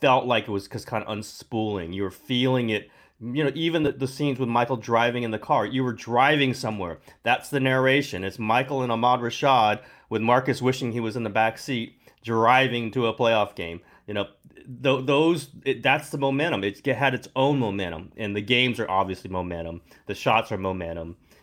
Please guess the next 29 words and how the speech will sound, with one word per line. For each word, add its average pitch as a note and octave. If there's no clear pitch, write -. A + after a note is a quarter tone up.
You F2+
know, F2+
you, G2+
you, A2
you A#2
know B2+
the A2
Steve A2+
Kerr A2
mo-, G#2
shots G2+
coming G2+
up G2
'cause F#2
they're F#2+
setting G2
it F#2+
up. F2+
You G#2+
know A2+
the A2+
Rodman, G#2
you G#2+
know, G2
N G#2
W G#2
O F#2+
moments G2
coming, F#2+